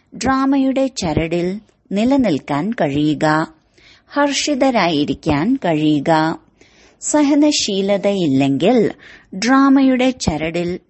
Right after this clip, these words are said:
പിടിക്കുക പോലും ബുദ്ധിമുട്ടാണ്. ഈ സമയം ഏത് കർമ്മം ചെയ്യുന്നുവോ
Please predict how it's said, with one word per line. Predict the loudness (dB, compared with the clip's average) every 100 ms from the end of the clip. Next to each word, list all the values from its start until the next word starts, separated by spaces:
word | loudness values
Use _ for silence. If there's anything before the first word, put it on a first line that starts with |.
| _ -8
പിടിക്കുക | -8 -6 -8 -2 -2 -2
പോലും | -2 -2 0 -2 -4 _ _ _
ബുദ്ധിമുട്ടാണ്. | -6 -4 -2 -2 -2 -2 0 2 2 0 -2 -8 _ _ _ _ _ -8
ഈ | -4 -2
സമയം | -2 -2 -2 0 0 0 -4 -20 -20 _ 0
ഏത് | 2 4 2 -2 -2
കർമ്മം | -2 -2 -2 -4
ചെയ്യുന്നുവോ | -4 -4 -2 0 0 0 2 2 2 0